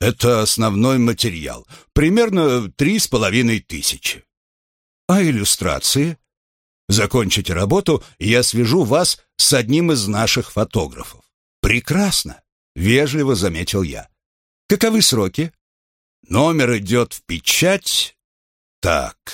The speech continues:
сейчас посмотрим. Двадцатого ноября.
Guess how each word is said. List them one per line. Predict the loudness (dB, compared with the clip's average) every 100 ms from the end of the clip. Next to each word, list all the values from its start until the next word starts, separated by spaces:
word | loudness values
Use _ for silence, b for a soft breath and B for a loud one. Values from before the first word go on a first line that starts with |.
| -12
сейчас | -4 -2 -2 -2 -2 0 0 0
посмотрим. | -2 -2 0 0 -2 -4 -6 -12 -20 -20 -20 _ _ _ b
Двадцатого | -2 0 2 2 2 0 0
ноября. | 2 0 -2 -6 -6 -12